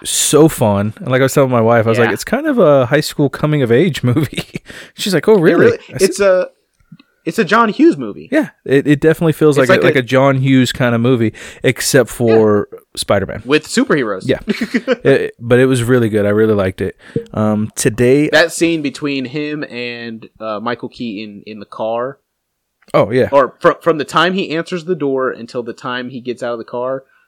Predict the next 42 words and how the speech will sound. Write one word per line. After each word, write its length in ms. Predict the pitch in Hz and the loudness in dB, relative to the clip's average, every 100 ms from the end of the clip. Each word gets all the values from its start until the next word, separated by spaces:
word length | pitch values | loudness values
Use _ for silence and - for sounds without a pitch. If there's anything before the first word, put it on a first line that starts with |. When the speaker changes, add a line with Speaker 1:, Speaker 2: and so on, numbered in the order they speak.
| _ - | _ -8
Speaker 2:
to 120 | 147 | -6
me, 380 | 127 139 147 143 | -2 -2 -2 -4
is 380 | 113 113 - _ 135 | -8 -10 -12 _ -8
one 200 | 131 120 | -6 -6
of 60 | |
the 100 | 104 - | -10 -8
best 540 | 123 127 123 - - - _ _ | -2 -2 -2 -12 -16 -20 _ _
things 300 | 139 127 123 | -8 -6 -6
that 120 | 120 | -8
Marvel 440 | 104 110 120 120 117 | -6 -6 -6 -8 -10
has 180 | 110 - | -10 -12
ever 240 | 107 107 | -12 -12
put 220 | - 110 | -12 -14
out. 240 | 87 73 - - - - | -14 -16 -20 -20 -20 0
I 40 | 170 | 0
Speaker 1:
Well, 160 | 165 | 2
Speaker 2:
love 300 | 117 123 120 | -4 -10 -8
that 160 | 120 104 | -10 -10
whole 520 | - _ 127 123 123 120 | -14 _ -6 -4 -4 -8
scene. 340 | - 104 92 | -12 -16 -4
Speaker 1:
I 80 | 135 | -4
was 100 | 131 | 2
watching 280 | 165 - 156 | 0 0 -2
some 180 | 160 | 0
of 80 | 139 | 0
the 80 | 120 | 0
making 380 | 120 143 135 123 | 0 0 0 0
of 160 | 113 - | 0 0
kinda 220 | 120 110 | -2 0
thing, 260 | 127 120 117 | -2 -2 0
and 80 | |
he 80 | 131 | 0
said 360 | 131 131 117 123 - - _ | 0 0 0 -6 -18 -20 _
the 80 | 131 | -4
scene 280 | - 151 160 | 0 2 2
in 100 | 139 | 2
the 80 | 120 | -2
car 480 | - 120 123 117 101 | -4 2 2 2 0
was 140 | 95 | -2
the 80 | 98 | -6
first 300 | - 123 - | -2 -2 0
time 360 | 127 120 117 | 0 0 -2